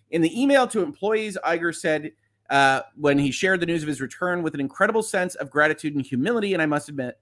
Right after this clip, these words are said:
a bit of amazement." Providing no details on the rehire that came together very quickly over the past few days, the once and now again C E O added that Disney holds a special place in the hearts of people around the globe thanks to you,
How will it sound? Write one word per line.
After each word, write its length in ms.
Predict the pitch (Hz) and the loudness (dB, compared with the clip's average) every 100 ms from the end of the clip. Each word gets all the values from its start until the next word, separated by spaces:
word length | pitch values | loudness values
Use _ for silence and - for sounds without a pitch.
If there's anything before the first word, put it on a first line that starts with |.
| _ | _
a 60 | 175 | -6
bit 220 | 127 120 | -4 -4
of 80 | 110 | -4
amazement." 600 | 117 131 175 165 135 - _ _ _ _ | -4 -2 -2 -2 -4 -6 _ _ _ _
Providing 300 | 170 180 175 | 4 4 6
no 120 | 170 | 2
details 420 | 240 269 220 202 | 2 0 2 2
on 100 | 180 | 2
the 100 | 156 | 0
rehire 400 | 131 214 180 160 | 0 2 4 2
that 120 | 151 - | 0 -4
came 140 | 151 | -6
together 300 | 143 143 127 | -2 -2 -4
very 400 | 98 139 214 277 | -4 -2 -2 -2
quickly 360 | - 156 - 143 | -4 -6 -4 -4
over 120 | 127 | -4
the 80 | 120 | -4
past 300 | 135 127 - | -4 -4 -6
few 140 | 120 | -6
days, 560 | 110 135 107 131 - - _ _ _ _ _ | -2 -2 -4 -8 -12 -20 _ _ _ _ _
the 80 | - | -2
once 280 | 139 226 254 | 2 2 2
and 100 | 185 | 2
now 200 | 165 185 | 4 4
again 240 | 185 165 | 4 0
C 280 | 160 180 170 | 0 -6 -2
E 60 | 160 | 0
O 140 | 147 | 0
added 400 | 139 151 156 151 | 0 -2 0 -2
that 180 | 139 120 | -4 -2
Disney 280 | 170 196 202 | -2 -2 -6
holds 300 | 151 180 190 | -4 -4 -4
a 40 | |
special 300 | 196 170 180 | -4 -4 -4
place 280 | 175 135 131 | -4 -4 -4
in 60 | 131 | -4
the 60 | |
hearts 220 | 131 135 | -2 -2
of 80 | 135 | -4
people 200 | 139 120 | -8 -6
around 260 | 110 113 160 | -4 -2 -2
the 60 | |
globe 280 | 175 156 156 | 0 0 2
thanks 220 | 123 123 - | -2 -4 -8
to 80 | |
you, 420 | 110 170 110 160 | -2 0 0 -2